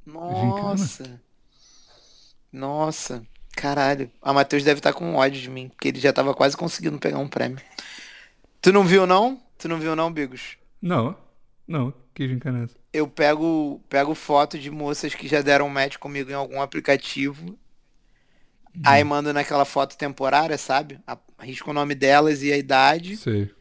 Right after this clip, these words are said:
Speaker 1: Aí a pessoa tem que adivinhar a idade. Entendeu? Mas só,
Speaker 2: Ah,
Speaker 1: só
Speaker 2: eu
Speaker 1: vê
Speaker 2: vi,
Speaker 1: uma
Speaker 2: eu vi
Speaker 1: vez.
Speaker 2: isso acontecendo.
Speaker 1: É, aí
Speaker 2: Eu não sabia que era uma gincana oficializada,
Speaker 1: Claro,
Speaker 2: não.
Speaker 1: cada acerto vale uma mauriceta, pô. E aí quem jun-,
Speaker 2: Ah.
Speaker 1: quem juntar cinco mauricetas pode pedir um vídeo de eu dando cambalhota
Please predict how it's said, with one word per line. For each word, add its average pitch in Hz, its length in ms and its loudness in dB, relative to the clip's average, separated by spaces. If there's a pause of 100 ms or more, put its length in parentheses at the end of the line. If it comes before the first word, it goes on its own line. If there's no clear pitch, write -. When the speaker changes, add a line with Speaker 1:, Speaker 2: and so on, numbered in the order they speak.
(160)
Speaker 1:
Aí 139 160 0
a 135 40 -2
pessoa 147 300 -8
tem 143 140 -12
que 151 80 -4
adivinhar 143 380 -6
a 147 40 -2
idade. 151 480 0 (720)
Entendeu? 131 240 -4
Mas 147 160 -2
só, 151 80 0
Speaker 2:
Ah, 277 320 6
Speaker 1:
só 147 80 8
Speaker 2:
eu 185 40 8
Speaker 1:
vê 143 120 2
Speaker 2:
vi, 233 60 4
Speaker 1:
uma 156 160 4
Speaker 2:
eu 135 80 4
vi - 80 0
Speaker 1:
vez. 175 100 4
Speaker 2:
isso 165 100 0
acontecendo. 131 560 -4
Speaker 1:
É, 160 240 -2
aí 139 220 8
Speaker 2:
Eu 147 60 4
não - 80 4
sabia 139 260 2
que 175 100 0
era 170 40 6
uma 180 140 2
gincana 175 340 0
oficializada, 156 540 -2
Speaker 1:
Claro, 202 280 8
Speaker 2:
não. 226 60 -2
Speaker 1:
cada 180 240 6
acerto 185 460 4
vale 185 220 6
uma 190 160 -2
mauriceta, 196 640 -2
pô. 110 260 -12 (280)
E 143 140 2
aí 143 260 4
quem 160 240 -4
jun-, 160 240 -8
Speaker 2:
Ah. 117 180 -2
Speaker 1:
quem 156 160 2
juntar 156 340 4
cinco 180 380 -4
mauricetas 175 720 -2
pode 170 240 -4
pedir 165 280 -12
um 170 120 -8
vídeo 156 320 -8
de 156 80 2
eu 160 120 4
dando 160 200 -2
cambalhota 160 800 2